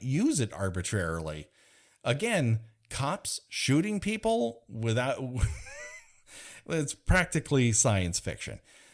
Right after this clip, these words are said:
Uh, the fact that the person he shoots is white.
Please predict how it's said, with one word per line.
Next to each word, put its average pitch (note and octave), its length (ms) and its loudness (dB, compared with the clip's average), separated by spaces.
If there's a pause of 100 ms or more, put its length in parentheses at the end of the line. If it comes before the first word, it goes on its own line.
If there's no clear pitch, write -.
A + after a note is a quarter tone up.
(220)
Uh, G2+ 200 2 (100)
the G#2 220 -2
fact F2 300 -4
that E2+ 300 -6
the F#2 60 -6
person F#2 300 0
he E2+ 80 -6
shoots - 280 0
is F2 120 -8
white. A2 240 -6